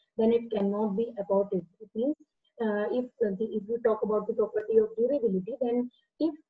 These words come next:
a transaction commit, that means the whole operation is, uh, changed in the disk file as,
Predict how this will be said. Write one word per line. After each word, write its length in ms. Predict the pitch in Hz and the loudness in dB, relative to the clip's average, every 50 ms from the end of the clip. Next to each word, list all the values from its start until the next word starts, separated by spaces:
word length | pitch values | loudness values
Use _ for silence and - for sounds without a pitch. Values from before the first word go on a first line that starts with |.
| - | -6
a 40 | 226 220 - | -6 -4 -2
transaction 560 | 226 220 220 214 214 220 226 - - 240 240 247 - | -2 -2 0 2 2 0 0 0 -4 -4 -2 0 2
commit, 240 | 294 294 262 190 151 - - - | 2 4 4 2 0 -2 -6 -4
that 140 | 208 190 196 - - | -4 -4 -4 -2 -2
means 240 | 233 285 330 302 - - | 2 2 2 0 -2 -6
the 200 | - 226 220 202 185 - - | -4 -4 -4 -4 -6 -4 4
whole 360 | 208 233 262 277 320 339 330 - - | 4 6 6 6 6 4 4 2 0
operation 720 | 208 208 - 233 220 226 240 - - - 285 302 302 294 - _ _ _ _ _ - | -2 0 2 2 2 2 2 -4 -2 0 0 0 0 -2 -8 _ _ _ _ _ -2
is, 280 | 240 247 247 226 220 233 | 0 0 0 0 0 0
uh, 140 | 254 254 247 247 - _ _ _ _ - | 0 0 0 0 -6 _ _ _ _ -2
changed 360 | - 285 302 320 320 311 - - - | 2 4 6 6 4 2 -2 -4 -2
in 180 | 214 220 220 208 | 0 0 2 2
the 160 | 226 220 208 180 - | 2 0 0 0 0
disk 280 | - 247 302 - - - _ | 0 0 0 0 -4 -10 _
file 200 | - 311 320 466 - - - - - | 0 0 0 0 -2 -6 -12 -6 -4
as, 80 | 214 | -2